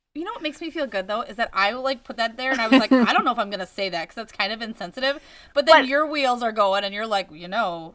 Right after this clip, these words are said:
Speaker 2: You know what? Her last name was Gore, and it
Speaker 1: Yeah,
Speaker 2: was very
Speaker 1: so I don't,
Speaker 2: gory.
Speaker 1: I'm not making fun of the victim,
Speaker 2: No,
Speaker 1: but that is
Speaker 2: absolutely not.
Speaker 1: very interesting
Speaker 2: Well, n-, well,
Speaker 1: circumstance.
Speaker 2: her last name is Gore, and
Speaker 1: Yeah,
Speaker 2: there's
Speaker 1: and,
Speaker 2: blood.
Speaker 1: and it's a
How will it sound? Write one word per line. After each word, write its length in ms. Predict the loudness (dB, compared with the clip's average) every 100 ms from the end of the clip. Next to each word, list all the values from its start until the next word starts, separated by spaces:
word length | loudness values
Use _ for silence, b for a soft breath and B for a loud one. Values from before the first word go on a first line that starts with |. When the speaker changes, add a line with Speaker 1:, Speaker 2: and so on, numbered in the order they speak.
| -12
Speaker 2:
You 160 | -8 -6
know 160 | -4
what? 500 | 0 2 4 2 -4 -12 _
Her 200 | -8 -6
last 340 | -2 -2 -4 -8
name 200 | -12 -12
was 140 | -14
Gore, 360 | -6 -4 -4 -6
and 100 | -8
it 40 |
Speaker 1:
Yeah, 120 | -8 -6
Speaker 2:
was 60 |
very 100 | -2
Speaker 1:
so 80 | 2
I 100 | 2
don't, 120 | 2
Speaker 2:
gory. 260 | 0 -4 -2
Speaker 1:
I'm 140 | 0
not 200 | 4 2
making 380 | 2 -6 -6 -8
fun 340 | 0 0 0 -4
of 300 | -2 -2 -4
the 120 | -8 -2
victim, 40 |
Speaker 2:
No, 520 | 2 4 4 0 -2
Speaker 1:
but 240 | -2 -2 0
that 240 | 2 2
is 100 | 0
Speaker 2:
absolutely 360 | -4 -6 -6 -2
not. 60 |
Speaker 1:
very 400 | 0 0 -2 -8 _ _
interesting 840 | -12 -12 -10 -10 -10 -12 -12 -12 0
Speaker 2:
Well, 220 | 2 2
n-, 160 | 0 -8 -10
well, 300 | 0 0 0
Speaker 1:
circumstance. 380 | -4 -14 -14 -10
Speaker 2:
her 180 | -10 -10
last 360 | -8 -6 -6
name 160 | -8 -10
is 140 | -10
Gore, 640 | -12 -8 -4 -4 -4 -8 -6
and 80 | -2
Speaker 1:
Yeah, 220 | -2 -4 -10
Speaker 2:
there's 260 | -10 -10 -12
Speaker 1:
and, 140 | -10
Speaker 2:
blood. 400 | -8 -8 -10 -16 -18
Speaker 1:
and 160 | -20 -20 _ _ _ _
it's 180 | -18
a 120 | -16